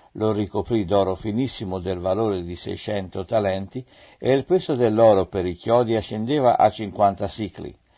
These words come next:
Rivestì anche d'oro le camere superiori.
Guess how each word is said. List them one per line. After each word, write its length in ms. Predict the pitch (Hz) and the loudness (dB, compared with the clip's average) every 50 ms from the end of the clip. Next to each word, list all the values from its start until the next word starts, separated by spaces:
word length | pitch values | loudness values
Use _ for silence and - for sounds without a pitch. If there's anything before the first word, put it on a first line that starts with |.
| _ _ _ _ _ _ | _ _ _ _ _ _
Rivestì 560 | 110 113 131 127 135 131 - - 165 170 - - | 0 0 2 4 4 2 0 2 2 2 4 6
anche 400 | - 123 127 127 113 - 117 98 | 8 8 8 8 6 2 -2 2
d'oro 400 | 95 104 101 101 101 98 101 98 | 4 4 6 6 6 4 4 2
le 140 | 95 95 | 2 0
camere 460 | - - 110 113 113 110 107 101 101 92 | 2 6 8 8 8 8 4 0 -2 -4
superiori. 760 | - 104 90 - 101 98 101 127 143 123 101 87 87 87 | -6 -8 -8 -4 -2 0 2 4 4 4 2 2 -2 -8